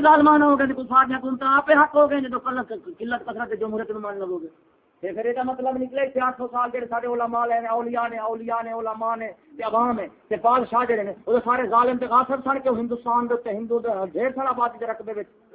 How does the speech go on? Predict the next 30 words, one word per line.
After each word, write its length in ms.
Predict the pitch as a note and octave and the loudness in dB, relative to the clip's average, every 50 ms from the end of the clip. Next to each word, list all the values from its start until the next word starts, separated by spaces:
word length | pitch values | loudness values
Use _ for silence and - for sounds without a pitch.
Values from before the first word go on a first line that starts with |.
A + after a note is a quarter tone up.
| - - - - _ _ _ _ _ _ _ - | -20 -20 -20 -20 _ _ _ _ _ _ _ -16
اصل 200 | C#3 F#3 A3 G#3 | -12 -10 -8 -8
پھر 80 | A#3 A3 | -6 -4
ظلم 260 | G#3+ B3 C4 C4+ C4 | -4 -4 -4 -4 -6
کردے 220 | C#4 C#4 B3+ B3 C4 | -8 -8 -8 -6 -6
رہے 180 | B3+ B3 A#3 | -4 -4 -4
آ۔ 100 | A3 G3+ F3 - _ _ _ _ _ _ _ _ _ - - - _ _ _ _ _ _ _ _ _ _ - | -6 -8 -10 -16 _ _ _ _ _ _ _ _ _ -20 -20 -20 _ _ _ _ _ _ _ _ _ _ -12
یہ 140 | F3 F#3 | -8 -8
انگریز 320 | A3 A3+ A#3+ B3 B3+ C4+ C#4 | -6 -6 -6 -6 -6 -6 -4
نے 100 | C4+ C#4 | -2 0
آ 100 | C4+ C4+ | 0 0
کے 80 | C4 C4 | -2 -2
انصاف 380 | C4 B3 - B3 B3+ B3 G#3+ | -6 0 4 4 4 4 4
کیتا 200 | A3 A#3 - G#3 | 0 -8 -6 -6
ہے۔ 40 | F#3+ - - _ _ _ _ _ _ _ _ _ _ _ _ _ _ _ _ _ _ _ _ _ _ _ _ _ _ _ _ _ _ _ _ _ _ _ _ _ _ _ _ _ - | -6 -6 -8 _ _ _ _ _ _ _ _ _ _ _ _ _ _ _ _ _ _ _ _ _ _ _ _ _ _ _ _ _ _ _ _ _ _ _ _ _ _ _ _ _ -4
اتنے 220 | G3 G3 - A#3 | -4 -2 -2 -4
بھی 100 | A#3+ B3+ | -6 -6
اکثریت، 360 | B3 A#3+ - A#3 B3 B3 - | -8 -8 -10 -10 -10 -10 -10
اتنے 200 | A3 - - A3 | -10 -10 -10 -10
بھی 100 | G#3+ A#3 | -10 -10
اکثریت، 300 | A#3 A#3 A#3 G#3+ A3+ G#3 | -10 -10 -10 -10 -10 -8
اتنے 180 | G#3+ G#3+ - G3+ | -10 -10 -10 -12
ہندو 200 | G#3 A3 G#3+ A3+ | -12 -12 -14 -14
کی، 120 | G3+ G#3+ | -12 -12
ہاں 100 | G#3+ G3 | -10 -10
مسلم 340 | G3+ G3+ F3+ F3+ G#3 G#3 G3 | -10 -10 -10 -10 -10 -12 -12
کی۔ 100 | E3+ E3 - _ _ _ _ _ _ - - - _ _ _ _ _ _ _ _ _ _ _ _ _ _ _ _ _ - | -14 -16 -20 _ _ _ _ _ _ -20 -20 -20 _ _ _ _ _ _ _ _ _ _ _ _ _ _ _ _ _ -16
یہ 80 | B2 B2+ A#2+ | -16 -16 -14
انہیں 260 | A#2+ G#2 G2 F#2 F2+ | -16 -18 -18 -16 -16
نظام 400 | F#2 F#2+ F2 F#2 F2+ F2 F2 F2+ F2+ | -16 -16 -16 -18 -18 -20 -20 -20 -20
بن 160 | F#2+ F#2 E2+ | -20 -20 -20